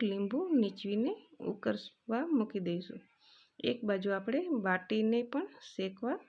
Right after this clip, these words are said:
મૂકી દઈશું. હું અહીંયા અપમના સ્ટેન્ડમાં શેકું છું. તમારી પાસે તાંદુર હોય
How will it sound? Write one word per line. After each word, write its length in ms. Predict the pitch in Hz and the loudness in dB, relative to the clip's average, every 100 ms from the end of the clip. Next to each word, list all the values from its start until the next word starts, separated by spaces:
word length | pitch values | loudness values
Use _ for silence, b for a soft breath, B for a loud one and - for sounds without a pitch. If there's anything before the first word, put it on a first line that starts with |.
| _ | _
મૂકી 340 | 208 208 208 185 | -2 0 0 0
દઈશું. 340 | 175 175 - 180 _ _ _ _ _ _ _ _ _ _ b b b b b b b b _ _ _ _ _ - 214 | 0 -2 -6 -10 _ _ _ _ _ _ _ _ _ _ b b b b b b b b _ _ _ _ _ -6 2
હું 140 | 220 | 4
અહીંયા 360 | 233 220 240 - | 6 6 4 0
અપમના 640 | - - 240 233 233 240 294 | -4 0 4 6 6 4 2
સ્ટેન્ડમાં 600 | - 214 208 214 294 359 | 0 2 4 4 2 0
શેકું 440 | - 202 208 208 | 2 2 2 -2
છું. 240 | - 285 339 320 _ _ - | 0 -4 -4 -6 _ _ -4
તમારી 420 | 208 214 233 233 | 0 2 2 0
પાસે 260 | 208 208 240 233 | -2 0 -4 0
તાંદુર 360 | 196 196 202 202 | 0 0 0 -2
હોય 200 | 208 | -2